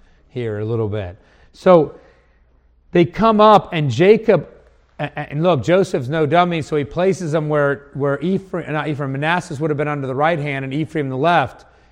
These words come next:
And what does Jacob do? He swaps it. Is that a natural move? "I'm not feeling well. Let me see if I can make this harder," right? He switches it.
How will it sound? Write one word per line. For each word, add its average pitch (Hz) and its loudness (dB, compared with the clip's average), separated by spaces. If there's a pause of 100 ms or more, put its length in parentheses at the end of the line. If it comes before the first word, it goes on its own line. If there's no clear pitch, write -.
And 135 -6
what 175 2
does 151 0
Jacob 131 -2
do? 123 0
He - -20
swaps 165 0
it. 98 -10 (240)
Is 120 -6
that 185 4
a 180 -2
natural 160 -2
move? 139 -2 (1200)
"I'm 190 -4
not 190 -2
feeling 185 0
well. 127 -2
Let 160 -2
me 175 -4
see - -10
if 165 -4
I 156 -2
can 147 -4
make 139 -4
this 127 -8
harder," 104 -6 (520)
right? 127 -8 (640)
He 170 -6
switches 214 0
it. 107 -10